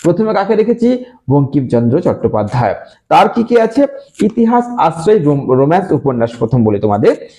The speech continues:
ইতিহাস আশ্রয় রোম্যান্স উপন্যাসগুলোর মধ্যে কি আছে? দুর্গেশ নন্দিনী, কপালকুণ্ডলা, মৃণালিনী, রাজসিংহ, সীতারাম। এইগুলো হচ্ছে আমাদের বঙ্কিমচন্দ্রের ইতিহাস আশ্রিত উপন্যাস।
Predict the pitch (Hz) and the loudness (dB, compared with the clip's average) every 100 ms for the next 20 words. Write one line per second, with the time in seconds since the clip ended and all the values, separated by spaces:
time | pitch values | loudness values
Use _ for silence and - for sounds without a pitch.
0 | _ - 160 208 233 247 240 165 156 196 | _ -4 -2 2 2 0 0 -2 0 2
1 | 165 143 139 131 120 127 127 131 139 135 | 2 2 0 0 0 0 0 0 0 0
2 | 151 185 185 214 269 - - _ - 131 | 0 2 2 2 -2 -2 -14 _ -2 2
3 | 160 175 175 190 190 185 196 196 - - | 4 4 2 0 2 2 2 -2 -6 -16
4 | _ _ _ _ _ 120 120 170 180 190 | _ _ _ _ _ -2 2 2 2 2
5 | 185 190 196 196 - - - _ - 123 | 4 6 4 2 -2 -14 -20 _ -2 2
6 | 143 147 160 165 185 208 208 214 214 - | 4 4 2 4 4 2 2 0 -4 -14
7 | _ _ - 113 135 170 180 196 220 202 | _ _ 0 2 4 2 2 0 0 2
8 | 208 214 214 - - _ _ - 160 143 | 4 2 0 -8 -14 _ _ -2 0 0
9 | 104 80 - - _ _ _ - 139 165 | -2 -4 -10 -14 _ _ _ -2 2 2
10 | 190 214 202 - 208 135 143 160 123 117 | 2 0 0 -2 0 0 0 0 0 0
11 | 147 127 147 147 214 - - - 190 220 | -2 0 0 2 0 2 0 2 2 0
12 | - - 139 - 143 143 190 120 113 98 | -2 -4 -4 -2 -4 0 0 0 0 0